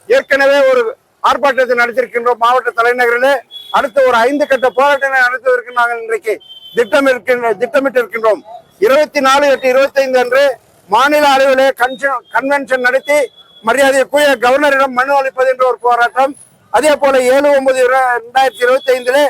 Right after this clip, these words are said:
முதல் பதினாலு ஒன்பது இருபத்தி ஐந்து வரைக்கும் பாராளுமன்ற உறுப்பினர்களை சந்தித்து பாராளுமன்ற உறுப்பினர் எடுத்து இந்த மனு அளிப்பது,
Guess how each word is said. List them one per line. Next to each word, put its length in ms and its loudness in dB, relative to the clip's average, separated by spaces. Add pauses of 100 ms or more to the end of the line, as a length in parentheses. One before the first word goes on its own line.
(440)
முதல் 280 0 (340)
பதினாலு 420 2
ஒன்பது 240 0
இருபத்தி 320 0
ஐந்து 280 0
வரைக்கும் 440 0 (520)
பாராளுமன்ற 640 0
உறுப்பினர்களை 460 0 (100)
சந்தித்து 400 -2 (420)
பாராளுமன்ற 680 0 (380)
உறுப்பினர் 420 -2
எடுத்து 260 -2
இந்த 120 -8
மனு 260 -4
அளிப்பது, 380 0